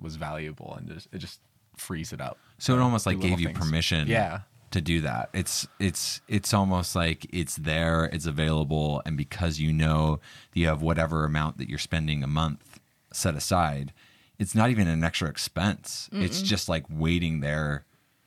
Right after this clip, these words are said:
Speaker 2: to be used.
Speaker 3: Exactly. And I mean, it always sounds like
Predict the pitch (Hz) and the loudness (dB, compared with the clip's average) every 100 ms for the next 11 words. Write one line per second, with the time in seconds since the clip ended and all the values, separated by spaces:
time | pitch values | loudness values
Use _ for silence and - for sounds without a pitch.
0 | _ _ - - 76 73 71 69 - - | _ _ -8 -2 0 0 0 -2 -6 -14
1 | 73 85 71 82 90 - - - - 190 | -2 -2 0 0 -2 -6 -10 -12 -8 -6
2 | 190 170 185 160 185 - _ 196 214 240 | 0 0 0 -6 -8 -12 _ -4 0 0
3 | 254 247 - 220 277 214 190 202 202 156 | 2 2 4 2 2 2 2 2 0 -2
4 | - | -4